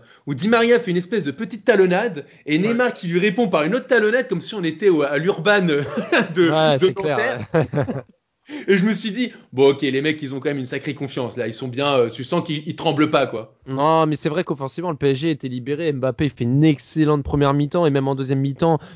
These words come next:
Speaker 2: il faisait des décalages, il faisait la passe là où il fallait. On sentait qu'offensivement...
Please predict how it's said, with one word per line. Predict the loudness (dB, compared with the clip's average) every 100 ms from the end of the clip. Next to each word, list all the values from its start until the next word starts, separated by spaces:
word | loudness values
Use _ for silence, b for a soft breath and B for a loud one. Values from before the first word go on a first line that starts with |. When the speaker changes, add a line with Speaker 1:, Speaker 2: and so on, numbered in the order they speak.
| -8
Speaker 2:
il | -6
faisait | -2
des | -2
décalages, | -2 0 2 4 2
il | -2
faisait | 0
la | 0
passe | 0 -4 -2
là | -4
où | -2
il | -4
fallait. | -2 -2 -4 B B -10
On |
sentait | -8 -8 -8 -6
qu'offensivement... | -8 -6 -10 -12 -14 -8 -6 -6